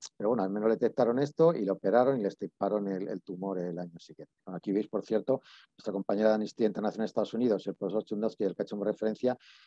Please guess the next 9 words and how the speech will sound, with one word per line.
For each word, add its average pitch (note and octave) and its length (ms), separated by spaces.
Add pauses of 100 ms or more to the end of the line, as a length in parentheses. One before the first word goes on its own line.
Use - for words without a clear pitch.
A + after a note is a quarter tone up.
(120)
entregando G#2+ 600
una G2+ 200
carta G#2+ 360
de G2 100
miles, G2+ 340
con G2 140
miles G2+ 220
de G2 80
firmas A2 440